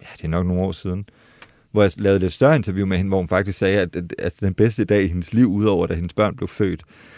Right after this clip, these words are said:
det var sådan set hendes bryllupsdag, øh, med prins Joachim. Og det siger jo også noget om, at i hvert fald, at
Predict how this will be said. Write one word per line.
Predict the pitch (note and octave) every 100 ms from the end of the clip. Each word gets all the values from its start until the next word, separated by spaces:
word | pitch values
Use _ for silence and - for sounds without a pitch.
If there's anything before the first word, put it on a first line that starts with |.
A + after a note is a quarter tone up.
| - -
det |
var | A2+
sådan | A#2 G#2
set | A2 F#2
hendes | F2+
bryllupsdag, | - F#2+ G#2+ A#2 - F2+ E2
øh, | F#2 F#2+ F#2+
med | F#2+
prins | - F#2 -
Joachim. | F#2+ A2 - F2 - _ _ - - - _ -
Og | G#2+
det | A2+
siger | C3
jo | A#2+
også | G2+ G2+
noget | G#2+ G2+
om, | F#2
at | F2+
i |
hvert | G2
fald, | G2+
at | G#2